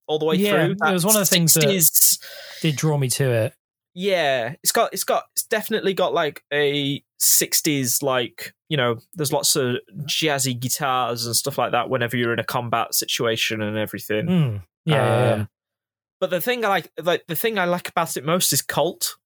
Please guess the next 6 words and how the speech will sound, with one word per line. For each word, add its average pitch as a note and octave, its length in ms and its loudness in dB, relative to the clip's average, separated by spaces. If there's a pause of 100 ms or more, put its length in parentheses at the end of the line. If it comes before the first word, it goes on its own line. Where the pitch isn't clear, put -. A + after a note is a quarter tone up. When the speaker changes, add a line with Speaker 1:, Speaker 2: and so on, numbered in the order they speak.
(100)
Speaker 1:
He F3 400 0
is D3 260 2 (220)
hilarious. F#3 880 0 (180)
Speaker 2:
Oh, F#4 160 0
good. F3+ 300 0 (100)
Speaker 1:
And E3 300 0